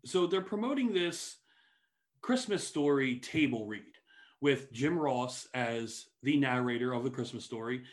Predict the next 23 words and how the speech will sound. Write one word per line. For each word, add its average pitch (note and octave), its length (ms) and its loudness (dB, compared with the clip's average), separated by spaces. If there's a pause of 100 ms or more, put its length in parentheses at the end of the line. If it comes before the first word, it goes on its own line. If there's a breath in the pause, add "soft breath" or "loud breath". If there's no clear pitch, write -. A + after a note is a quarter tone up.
(120)
and B2+ 160 -2
Cody F3+ 260 2
Rhodes D3 260 2
playing B2+ 260 0
the B2 80 0
dad A#2+ 340 0
of A2 100 -6
the A2 60 -8
Christmas G#2+ 360 -10
Story A#2+ 460 -6
and B2+ 140 0
Brandi B2 280 0
Rhodes A#2 220 -4
playing A#2 200 -6
the C3+ 80 -2
mom E3 400 -2 (320 loud breath)
in B2 120 0
the A#2 60 -2
Christmas - 340 -6
Story. - 280 -10 (440 loud breath)
And F3 160 4
they F3 100 6
want A#3 300 2